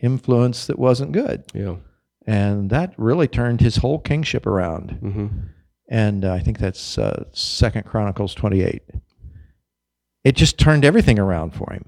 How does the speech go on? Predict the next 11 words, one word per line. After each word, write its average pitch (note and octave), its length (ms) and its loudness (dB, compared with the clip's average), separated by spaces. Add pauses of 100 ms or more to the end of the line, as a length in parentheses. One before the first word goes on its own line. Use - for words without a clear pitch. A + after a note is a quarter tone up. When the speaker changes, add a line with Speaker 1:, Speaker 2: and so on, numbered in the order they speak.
(140)
Speaker 2:
Yeah. F2+ 300 -6
Speaker 1:
and, G2 200 0
and F#2 280 -2
made G2 160 2
it F2+ 180 -2 (500)
much G#2 260 -2
different F#2+ 280 2
than F2+ 140 -2
it F2+ 80 -4
started. E2+ 400 0 (1900)
Um, G#2 400 2